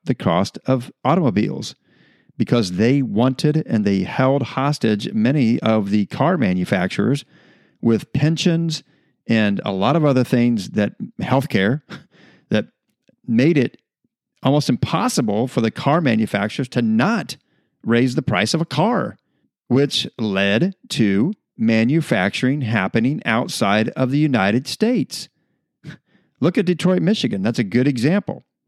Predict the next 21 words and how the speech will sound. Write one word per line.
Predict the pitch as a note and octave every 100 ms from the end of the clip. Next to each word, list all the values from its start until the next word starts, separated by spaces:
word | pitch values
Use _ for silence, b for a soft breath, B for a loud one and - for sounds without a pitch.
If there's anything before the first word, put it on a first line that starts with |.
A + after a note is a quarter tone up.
| _ _
Any | E3+ A3+ B2 F2+ E2+ _ -
business's | F#2 C#3 A#2 G#2 - F#2+ F2 D#2+ - _ _ _
bottom | E2+ B2+ C#3 A2
line | A2+ C3 C#3+ C#3+ C#3 _ G#2+
is | G#2 -
to | -
try | - A2+ B2
to | G2
save | - A2 A2+ A#2+ G#2+ -
where | G#2 G2+
they | F#2 F2+
can. | - A2 A#2+ B2
And | F#2
if | G2 -
they | B2
can | A#2 F#2+
get | A#2 -
cheap | - C3+ C#3+
labor, | A#2 A2 C3 D#3 D#3+ - _ _ _ _ _ _ _
whether | - G#2 G2
it's | F2+ - -